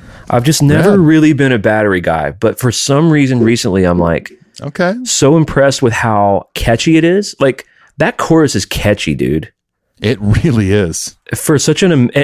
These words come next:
Speaker 1: and, and they don't sacrifice any of the power and speed. You know what I mean? It's
Speaker 2: Mm-hmm.
Speaker 1: not like, it, it doesn't lose any cred because it's catchy. That's what's so great about them is, like, they didn't ever have to sacrifice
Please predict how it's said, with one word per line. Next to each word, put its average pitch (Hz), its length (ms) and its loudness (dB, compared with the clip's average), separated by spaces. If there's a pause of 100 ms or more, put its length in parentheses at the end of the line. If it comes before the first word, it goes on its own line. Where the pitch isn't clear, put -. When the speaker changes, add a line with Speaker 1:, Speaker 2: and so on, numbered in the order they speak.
(120)
Speaker 1:
and, 147 220 0
and 135 140 2
they 143 80 4
don't 180 180 0
sacrifice 135 640 -2
any 139 260 2
of 117 120 0
the 107 100 0
power 113 480 0
and 95 220 -2
speed. 104 680 -2 (320)
You 123 80 2
know 120 60 2
what 127 80 4
I 127 40 2
mean? 127 160 2
It's 110 120 2
Speaker 2:
Mm-hmm. 139 80 2
Speaker 1:
not 143 120 0
like, 131 280 -2 (880)
it, - 200 -2
it 143 100 2
doesn't 165 240 2
lose 151 220 4
any 135 180 2
cred 139 340 0
because 95 240 -2
it's 78 100 -6
catchy. 85 320 -2
That's 131 240 -2
what's 175 160 0
so 175 120 2
great 180 240 2
about 151 220 0
them 101 140 0
is, 98 120 0
like, 101 140 0
they 120 120 2
didn't 135 240 0
ever 135 220 0
have 120 180 -4
to 113 60 -8
sacrifice 117 720 -2